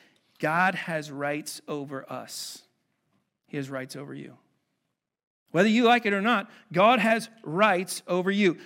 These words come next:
God did not deliver us so that we would worship an idol. He delivered us so that we would participate in his plan and follow his word and ways. Moses continues,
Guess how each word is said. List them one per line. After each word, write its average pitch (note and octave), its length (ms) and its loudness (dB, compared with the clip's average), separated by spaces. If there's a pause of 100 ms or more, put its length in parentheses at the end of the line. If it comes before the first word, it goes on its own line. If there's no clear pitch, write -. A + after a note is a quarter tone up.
(160)
God A3+ 300 6
did C#4 140 2
not C4 260 4
deliver G#3+ 480 4
us E3 440 -4 (200)
so - 160 2
that G3 160 6
we G#3 80 2
would F#3+ 220 -2
worship G#3+ 520 4
an F3+ 200 -6
idol. G3 420 4 (840)
He A3+ 140 4
delivered A3 500 4
us F3 400 2
so A3 140 0
that G#3+ 120 0
we G#3+ 100 0
would G3+ 160 0
participate G3+ 880 -4
in F3+ 120 -6
his E3 140 -6
plan G3 580 -2
and E3+ 140 -10
follow G3 400 0
his F3+ 220 -4
word D#3 280 -6
and G#3 160 -6
ways. B3+ 540 -6 (1400)
Moses E3+ 400 2
continues, A#3 560 2